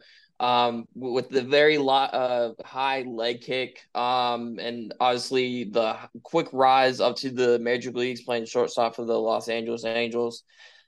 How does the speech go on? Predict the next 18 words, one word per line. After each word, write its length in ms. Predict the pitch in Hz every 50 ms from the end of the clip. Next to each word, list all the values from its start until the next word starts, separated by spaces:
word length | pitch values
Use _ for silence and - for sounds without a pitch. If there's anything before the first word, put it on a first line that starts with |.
| _ _ - -
Um, 460 | 117 117 117 117 117 117 117 113 -
and 220 | - 120 120 120 -
also, 460 | 85 139 135 135 143 143 135 131 127
uh, 200 | 104 113 120 113
Cedric 380 | - - 151 147 143 143 131
Mullins, 560 | 127 127 135 135 135 131 131 131 127 123 - -
uh, 320 | - 117 117 117 117 117
let's 240 | 113 117 113 113 -
not 240 | 135 123 117 107 -
forget 320 | 120 120 120 120 117 131
about 280 | 127 120 127 123 110 -
him, 360 | 131 127 127 127 127 123 120
played 220 | - 131 120 120 120
for 100 | 127 120
the 60 | 113
Baltimore 400 | 123 123 123 123 131 123 113 -
Orioles, 580 | - 127 127 127 123 123 127 127 123 123 117
and, 260 | 110 92 110 113 110